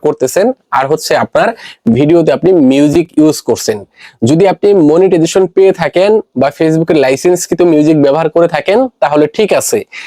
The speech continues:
আর যদি আপনি Facebook-এর লাইসেন্সকৃত মিউজিক ব্যবহার করে না থাকেন বা মনিটাইজেশন এখনো পর্যন্ত না পেয়ে থাকেন তাহলে ভাই মিউজিকগুলি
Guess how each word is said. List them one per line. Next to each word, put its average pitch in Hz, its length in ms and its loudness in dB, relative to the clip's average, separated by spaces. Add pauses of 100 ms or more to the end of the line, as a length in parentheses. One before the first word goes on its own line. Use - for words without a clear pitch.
(140)
আর 170 160 -2 (100)
যদি 220 180 2 (160)
আপনি 156 240 -2 (100)
Facebook-এর 170 460 -2
লাইসেন্সকৃত 180 560 -2
মিউজিক 151 380 2 (100)
ব্যবহার 143 340 0
করে 147 280 0 (180)
না 151 80 -2 (120)
থাকেন 170 280 -2 (200)
বা 131 80 2 (220)
মনিটাইজেশন 160 600 2 (200)
এখনো 165 260 0
পর্যন্ত 160 260 0 (160)
না 151 80 -2 (120)
পেয়ে 151 160 0
থাকেন 175 320 -2 (360)
তাহলে 160 260 0
ভাই 165 200 0 (320)
মিউজিকগুলি 160 640 2